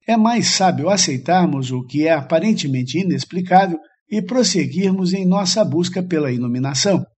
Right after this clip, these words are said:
Procure aceitar o fato de que algumas vezes, talvez até com frequência, você não consiga se fazer compreender,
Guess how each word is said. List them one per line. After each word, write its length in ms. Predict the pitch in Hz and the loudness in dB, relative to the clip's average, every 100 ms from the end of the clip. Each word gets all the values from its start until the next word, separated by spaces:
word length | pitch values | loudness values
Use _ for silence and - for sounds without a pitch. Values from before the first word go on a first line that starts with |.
| _ _ _ _ _ _ _ _ _ | _ _ _ _ _ _ _ _ _
Procure 480 | - 220 180 247 151 | -2 0 2 4 4
aceitar 540 | 139 - 180 180 220 | 4 2 2 4 4
o 80 | 190 | 4
fato 480 | 175 208 208 185 139 | 0 2 0 -2 -6
de 160 | 127 139 | -4 -4
que 160 | 156 | 0
algumas 440 | 151 147 214 156 123 | 0 0 0 0 2
vezes, 360 | 185 127 117 - _ _ - | 2 2 -2 -10 _ _ 0
talvez 560 | 220 208 240 220 - | 2 2 0 0 -2
até 280 | 147 139 214 | -4 -4 -4
com 180 | 202 208 | -2 -2
frequência, 560 | - 180 202 220 - - - _ _ | -2 -4 0 0 0 -4 -18 _ _
você 340 | 190 233 - 240 | 0 2 4 4
não 200 | 254 254 | 2 2
consiga 520 | 214 147 - 117 135 | 0 -2 -2 -4 -4
se 160 | - | -4
fazer 380 | 185 208 180 196 | -2 -2 0 0
compreender, 720 | 180 196 185 202 180 202 127 | 0 -2 -2 0 4 2 0